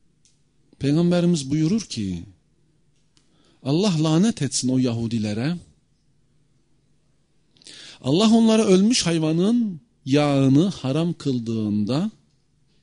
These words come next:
erittiler ve sattılar. Hile yaptılar.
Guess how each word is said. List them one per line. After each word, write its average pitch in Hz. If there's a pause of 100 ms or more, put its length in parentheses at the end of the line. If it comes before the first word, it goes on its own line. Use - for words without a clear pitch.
(840)
erittiler 208
ve 160
sattılar. 104 (1900)
Hile 123
yaptılar. 101